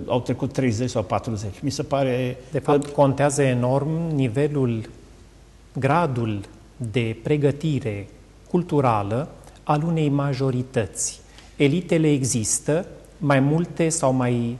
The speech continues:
Speaker 2: sau mai puține, în fiecare societate, dar totuși tonusul și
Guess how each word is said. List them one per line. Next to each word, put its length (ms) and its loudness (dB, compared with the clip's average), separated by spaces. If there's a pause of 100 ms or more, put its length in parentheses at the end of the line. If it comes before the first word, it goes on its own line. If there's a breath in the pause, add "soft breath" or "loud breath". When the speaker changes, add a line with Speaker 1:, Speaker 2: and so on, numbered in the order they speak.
(500)
Speaker 2:
sau 180 -2
mai 280 2
puține, 640 2
în 140 2
fiecare 320 0
societate, 720 -6 (220 loud breath)
dar 120 -2
totuși 520 -4 (600)
tonusul 800 2 (100)
și 220 -6